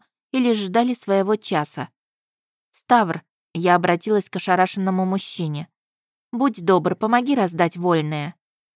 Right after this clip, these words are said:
Народ недовольно загудел, а я начала перечислять имена.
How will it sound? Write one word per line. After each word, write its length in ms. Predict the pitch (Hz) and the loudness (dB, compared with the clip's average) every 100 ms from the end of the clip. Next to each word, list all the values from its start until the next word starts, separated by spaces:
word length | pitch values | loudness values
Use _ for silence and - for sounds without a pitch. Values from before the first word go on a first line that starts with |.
| _ _ _ _ _ _ _ _ | _ _ _ _ _ _ _ _
Народ 400 | 170 165 165 175 | -4 0 0 -2
недовольно 600 | 220 214 226 208 180 180 | -4 2 2 2 0 0
загудел, 640 | 175 180 202 175 156 147 - _ _ _ _ | -2 0 0 0 -4 -6 -10 _ _ _ _
а 140 | 180 | -2
я 160 | 180 180 | 2 2
начала 400 | 185 - 175 185 | 0 -2 0 0
перечислять 680 | 202 175 - - 180 175 180 | -2 -4 -6 -4 -2 -2 -4
имена. 460 | 180 180 156 147 | -4 -2 -2 -4